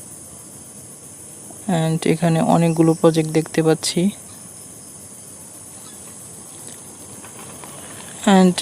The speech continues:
একটা বিগ অ্যামাউন্টের প্রজেক্ট দেখতে পাচ্ছি, যেটা Google পিপিসি পোল সার্ভিস and ছয় হাজার dollar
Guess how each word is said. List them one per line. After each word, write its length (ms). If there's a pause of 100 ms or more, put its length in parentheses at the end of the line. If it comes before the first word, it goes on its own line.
(120)
একটা 240 (500)
বিগ 180
অ্যামাউন্টের 460
প্রজেক্ট 300
দেখতে 280
পাচ্ছি, 220 (100)
যেটা 220 (160)
Google 240 (640)
পিপিসি 460 (140)
পোল 180 (120)
সার্ভিস 380 (1300)
and 120 (120)
ছয় 260
হাজার 280
dollar 260